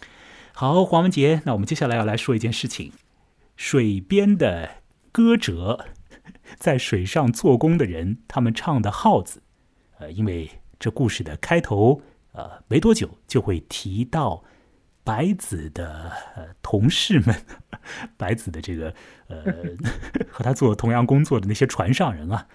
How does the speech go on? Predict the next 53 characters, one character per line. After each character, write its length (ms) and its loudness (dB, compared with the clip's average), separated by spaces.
在 220 -6
桅 280 -4
杆 180 0
上 180 0
爬 160 -2
来 140 0
爬 200 -4
去 200 -2
的， 80 -6
并 120 -6
且 60 -8
就 200 -12
开 120 -6
始 160 -8
唱 320 0
歌 220 2
啊， 100 -6
开 140 -6
始 120 -8
笑 300 -4
骂 320 -2
啊， 80 -16
这 100 -8
样 100 -10
的 60 -12
一 60 -12
个 240 -14
场 320 0
景 240 -8
啊。 100 -20
那 240 2
黄 220 2
文 100 6
杰 140 4
呢， 220 2
你 140 -2
刚 300 4
巧 300 0
呢， 160 -2
就 180 0
是 260 0
出 340 0
生 360 4
在 280 0
离 260 0
海 400 -4
比 180 -8
较 220 -2
近 320 4
的 80 -2
地 240 -2
方 240 -2
嘛， 220 -2